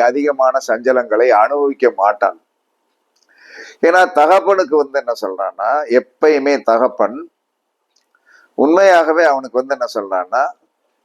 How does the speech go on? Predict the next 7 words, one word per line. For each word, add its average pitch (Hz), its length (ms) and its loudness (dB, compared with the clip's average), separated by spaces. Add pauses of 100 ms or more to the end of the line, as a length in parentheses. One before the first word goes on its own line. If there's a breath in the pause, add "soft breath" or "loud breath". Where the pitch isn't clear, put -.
(840)
நடிக்க 208 300 2 (120)
தெரியாது. 110 340 -4 (1400)
தகப்பனுக்கு 165 520 0 (120)
நடிக்க 147 260 0 (120)
தெரியாது. 120 340 0 (640)
சத்தியமாக 156 540 2 (240)
உலகத்தில் 151 640 0